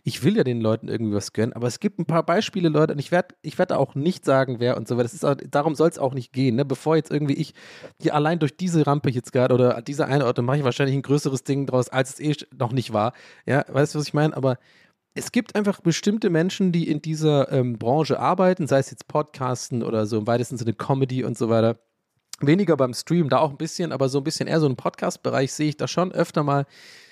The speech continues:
Leute, die aus meiner Sicht, ich bin jetzt mal einfach ehrlich, und natürlich ist es einfach, bei sowas ehrlich zu sein, weil ich ja keine Namen nenne, aber da müsst ihr jetzt einfach mit leben, die aus meiner Sicht nicht wirklich so gut sind,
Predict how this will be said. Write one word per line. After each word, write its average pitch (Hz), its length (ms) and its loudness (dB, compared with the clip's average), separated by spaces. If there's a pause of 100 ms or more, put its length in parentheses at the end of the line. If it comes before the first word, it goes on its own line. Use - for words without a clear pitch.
(260)
Leute, 160 440 0
die 156 380 0 (720)
aus 160 200 -2
meiner 202 380 2
Sicht, 254 280 -6
ich - 60 -10
bin 185 80 2
jetzt 185 160 2
mal 170 80 2
einfach 160 280 0
ehrlich, 160 520 0 (580)
und 143 100 -4
natürlich 143 200 -2
ist 139 80 -4
es - 60 -14
einfach, 139 280 -2
bei 120 120 -2
sowas 120 160 2
ehrlich 127 220 -4
zu 120 100 -6
sein, 123 120 2
weil 113 100 0
ich 110 60 -2
ja 117 60 0
keine 113 240 -2
Namen 120 320 0
nenne, 107 240 0
aber 117 140 0
da 120 80 2
müsst 139 180 0
ihr 123 60 2
jetzt 117 100 -2
einfach 117 140 0
mit 107 120 -2
leben, 113 380 0 (560)
die 135 100 0
aus 143 160 0
meiner 170 400 2
Sicht 165 460 -2 (680)
nicht 160 260 -2
wirklich 170 320 -2
so 131 80 0
gut 127 220 2
sind, - 400 -4